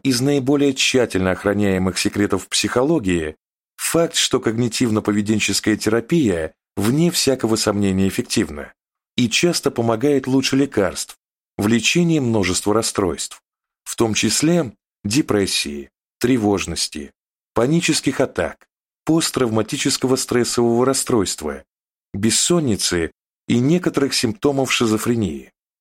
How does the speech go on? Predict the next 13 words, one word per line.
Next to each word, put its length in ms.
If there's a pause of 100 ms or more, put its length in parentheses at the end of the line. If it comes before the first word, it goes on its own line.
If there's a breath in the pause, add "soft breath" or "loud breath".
(680)
Учитывая, 560
что 180
на 140
долю 240
психических 720
расстройств 720 (440)
приходится 580
больше 320
семи 320
процентов 760 (260)
глобального 760
бремени 680 (140)
нетрудоспособности, 1300